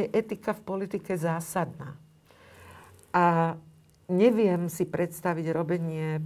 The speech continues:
politiky, že pragmaticky sa rozhodnúť treba a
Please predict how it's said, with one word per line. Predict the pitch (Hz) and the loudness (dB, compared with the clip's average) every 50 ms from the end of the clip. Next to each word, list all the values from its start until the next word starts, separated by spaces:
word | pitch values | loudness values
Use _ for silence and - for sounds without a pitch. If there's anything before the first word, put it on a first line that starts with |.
| 156 156 | -6 -2
politiky, | 160 170 175 180 175 170 - 180 170 - - 175 170 165 - - - - - - - - - - - - _ - - | 0 2 2 2 2 0 -4 -6 -6 -6 -4 -4 -4 -4 -6 -20 -20 -20 -20 -20 -20 -20 -20 -20 -20 -20 _ -20 -12
že | - 143 | -12 -12
pragmaticky | - - - 147 160 214 208 208 233 226 202 170 160 175 170 165 - - - - 170 | -8 -2 0 0 0 0 0 -2 -2 -2 -4 -4 -4 -6 -8 -8 -8 -12 -8 -6 -6
sa | 156 160 165 156 | -6 -2 -2 -2
rozhodnúť | 143 139 143 160 151 156 156 160 151 151 139 139 127 135 139 - - - | -2 0 -2 -2 -2 -2 -2 -2 -2 -2 -4 -6 -6 -6 -8 -10 -12 -12
treba | - 151 139 131 131 120 135 143 131 131 - | -10 -6 -6 -6 -6 -4 -4 -4 -4 -4 -6
a | - - 127 107 110 | -6 -8 -8 -8 -10